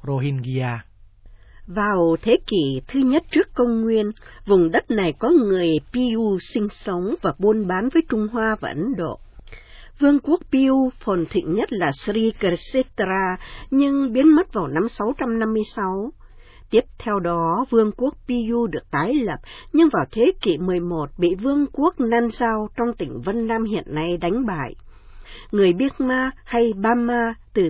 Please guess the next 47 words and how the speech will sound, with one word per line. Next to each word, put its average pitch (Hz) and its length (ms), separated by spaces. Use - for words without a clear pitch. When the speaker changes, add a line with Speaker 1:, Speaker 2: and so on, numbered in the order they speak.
Speaker 2:
Tây 269 240
Tạng 165 240
bắt 302 200
đầu 175 220
di 269 180
cư 277 220
tới 262 200
đây 262 180
sinh 269 260
sống 262 300
vào 131 200
thế 226 120
kỷ 170 80
thứ 247 120
chín 208 340
và 208 120
thành 185 160
lập 185 160
nhiều 180 380
vương 277 240
quốc 302 220
tiếp 302 200
nối 226 200
nhau. 226 420
Vào 202 160
thế 339 160
kỷ 185 160
mười 190 220
một, 175 340
vương 285 200
quốc 359 220
Pagan 254 420
hùng 170 240
mạnh 160 220
trở 147 100
thành 135 340
đế 185 220
quốc 277 200
Birma 220 640
thứ 262 120
nhất, 254 240
nhưng 208 200
sau 214 240
đó 185 300
bị 175 140
người 175 220
Mông 226 240